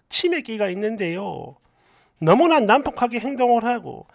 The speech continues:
또 저희 딸아이를, 당신 손녀를 정말 예뻐했던 분인데 계속 아이 이름만 부른다고 하면서 한 번만 와가지고 얼굴 좀 비춰달라는 전 남편의 전화가 온 뒤부터 시작이 된 것 같아요.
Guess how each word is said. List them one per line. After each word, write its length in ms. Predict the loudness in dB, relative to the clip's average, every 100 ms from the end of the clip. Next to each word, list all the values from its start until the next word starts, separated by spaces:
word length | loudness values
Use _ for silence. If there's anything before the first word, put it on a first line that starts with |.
| -20 -4
또 80 | -4
저희 320 | 0 -2 2
딸아이를, 680 | 4 6 6 4 -4 -10 -10
당신 300 | -8 -6 -6
손녀를 640 | -4 -4 -2 -2 -2 -4 -6
정말 560 | -8 -4 2 2 2
예뻐했던 600 | 0 -2 -4 -4 -2 -2
분인데 680 | -2 -6 -8 -8 -10 -10 -14 _ -20 -20 -8
계속 720 | 4 8 10 8 6 4 2
아이 240 | 4 4 4
이름만 640 | -4 -6 -4 -2 -2 -2
부른다고 500 | -6 -8 0 2 2
하면서 720 | -4 -4 -4 -6 -10 -10 -12 _ _ -20 -6
한 220 | 0 4
번만 240 | 8 8
와가지고 560 | 10 8 6 2 0 0
얼굴 220 | 0 -2 -2
좀 160 | -4
비춰달라는 680 | -6 -4 0 2 2 0 -2
전 200 | -4 0
남편의 380 | 0 0 -2 -4
전화가 340 | -2 0 2 0
온 280 | -4 -4 -8
뒤부터 760 | -8 -8 0 10 10 10 6
시작이 360 | 0 -2 -2 -2
된 140 | -2
것 120 | -2 -2
같아요. 560 | -4 -8 -14 -14 -20